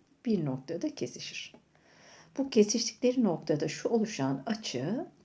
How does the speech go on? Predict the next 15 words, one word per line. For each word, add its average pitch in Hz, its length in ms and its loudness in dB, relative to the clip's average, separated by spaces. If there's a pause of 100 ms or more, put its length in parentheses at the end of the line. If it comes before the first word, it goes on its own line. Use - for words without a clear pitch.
geniş 190 340 2
açıdır. - 480 -10
Yani 151 300 0
doksan 190 480 2
dereceden 143 600 0
fazladır. 147 840 -2 (360)
Ne 240 140 6
kadar 147 280 2
fazla? 147 680 -2 (160)
Şuradaki - 560 -4
A 170 120 0
açısının 214 840 -2
yarısı 143 400 -2
kadar - 420 -12
ölçüsünü. - 580 -8